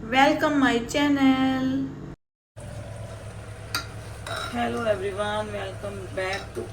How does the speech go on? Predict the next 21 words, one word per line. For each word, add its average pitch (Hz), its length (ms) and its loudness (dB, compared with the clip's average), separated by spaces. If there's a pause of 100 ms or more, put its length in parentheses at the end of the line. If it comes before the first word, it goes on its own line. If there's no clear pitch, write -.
(100)
our 190 200 -2
new 202 280 -4 (100)
vlog। 226 480 -4 (140)
Guys, 190 180 -2 (100)
ਕਿਵੇਂ 226 160 -6
ਤੁਸੀਂ? 226 380 -8 (320)
ਅੱਜ 190 140 -6
ਆਵਾਜ਼ 185 380 -4 (160)
ਫਿਰ 202 200 2 (680)
ਸਲੋ 220 260 0 (100)
ਸਲੋ 214 200 -2
ਲੱਗ 196 320 -2
ਰਹੀ 208 240 -2
ਹੈ 208 100 -4
ਕਿਉਂਕਿ 214 380 -4 (120)
ਤਬੀਅਤ 196 340 -4 (120)
ਹਲੇ 185 200 0
ਵੀ 226 160 0
ਨਹੀਂ 226 200 -4
ਠੀਕ 208 280 -6
ਹੈਗੀ 196 340 -6